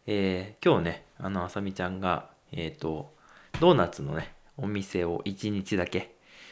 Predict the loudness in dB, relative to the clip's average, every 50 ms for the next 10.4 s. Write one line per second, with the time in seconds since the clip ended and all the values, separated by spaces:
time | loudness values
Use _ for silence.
0 | -20 -4 2 2 2 2 0 -6 -6 -6 -6 -6 -6 -6 -6 -6 -4 2 2 2
1 | 2 2 -6 -16 -20 -20 _ _ _ -20 -20 _ _ -2 0 2 4 4 4 4
2 | 2 2 4 2 2 2 -2 -8 -18 _ _ -20 _ _ _ -2 0 0 0 0
3 | -2 -4 -4 -4 -6 -6 -6 -12 -20 _ _ _ _ _ _ -20 _ _ _ _
4 | _ _ _ _ -4 0 2 2 2 4 2 0 -2 -4 -10 -20 _ _ -12 -12
5 | -12 -12 _ -6 -6 -6 -6 -10 -16 _ _ -20 _ _ -14 -8 -6 -4 -4 -6
6 | -6 -6 -4 -4 -4 -6 -8 -12 -16 -14 -6 -4 -2 0 2 2 0 2 0 -4
7 | -4 -6 -18 _ _ _ _ _ _ _ 2 4 6 6 4 4 2 0 -2 -4
8 | -8 _ _ _ _ _ -6 -6 -2 2 4 4 4 4 0 -6 -10 -20 _ _
9 | _ _ _ -4 0 0 0 0 0 -2 -2 0 0 4 6 6 6 6 6 4
10 | 2 0 -2 -4 -4 -4 -4 -4